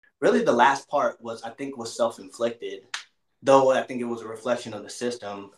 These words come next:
when it came to recruiting duty was, in the Marine Corps, we, we rank up pretty quick. I mean, like, if you're, you're a hard worker, you rank up pretty quick.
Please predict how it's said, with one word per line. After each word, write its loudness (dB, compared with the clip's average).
when -6
it -6
came -6
to -6
recruiting 0
duty -6
was, -4
in 2
the 4
Marine 6
Corps, 4
we, 4
we 2
rank 4
up 4
pretty -10
quick. -4
I -12
mean, -8
like, -8
if -20
you're, -8
you're -4
a -8
hard 6
worker, 6
you -6
rank 0
up -6
pretty -12
quick. -4